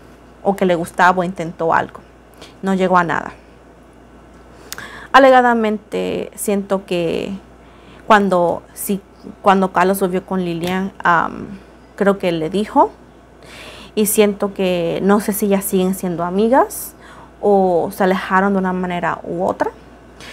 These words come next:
pero siento que alegadamente la relación y la conexión entre ella y Lilian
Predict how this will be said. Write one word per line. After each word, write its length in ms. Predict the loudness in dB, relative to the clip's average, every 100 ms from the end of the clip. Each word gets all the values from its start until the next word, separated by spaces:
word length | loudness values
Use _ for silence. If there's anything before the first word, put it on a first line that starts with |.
| -14 0
pero 160 | 2
siento 320 | 2 0 -2
que 60 | -2
alegadamente 640 | 0 2 2 0 -2 -2
la 160 | -4 -2
relación 500 | -2 -2 -4 -4 -2
y 40 |
la 120 | -2 -4
conexión 440 | -6 -6 -6 -4
entre 360 | -4 -4 -2 -2
ella 220 | -2 -4
y 140 | -4
Lilian 520 | -2 -2 0 -2 -4